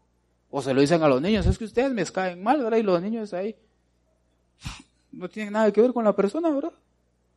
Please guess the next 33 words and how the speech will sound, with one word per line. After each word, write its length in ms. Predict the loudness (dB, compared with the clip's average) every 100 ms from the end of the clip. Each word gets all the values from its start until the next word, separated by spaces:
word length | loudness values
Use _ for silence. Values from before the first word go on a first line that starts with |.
| _ _ _ _ _ _
Entonces, 240 | -10 -2
ese 240 | 2 4 4
tipo 220 | 4 4
de 60 |
personas 760 | 4 2 2 0 0 -4 -12 -20 _ _ _ _ _ _ _ _ _ _ _ _ _ -2
que, 340 | 2 2 2
que, 600 | 2 2 2 -4 -10 -8
que 140 | -2 0
tiene 300 | 2 4 4
vara 360 | 6 6 6
en 80 | 4
su 200 | 0 -2
boca 340 | 2 2 2 4
para 240 | 4 4
lastimar, 760 | 4 2 -2 -14 -6 0 2 2
¿verdad? 220 | 0 0
Para 160 | 0 -2
agarrar 280 | 0 2 2
a 180 | 2
palazos 500 | 2 0 2 0 0
a 100 | -10
quien 240 | -8 -12 -12
sea, 280 | -8 -8 -8 _ _ _ _
tiene 480 | 0 2 2 -2 -6 _ _
sus 280 | -16 -16 -6
pies 480 | 2 4 2 -4 _
enfermos 720 | -18 -18 -2 2 2 0 -8 -12
y 40 |
como 280 | -12 -10 -4
tiene 240 | 0 0
sus 200 | -2 -6
pies 240 | -4 -2 -2
enfermos, 640 | -6 2 2 2 -4 -8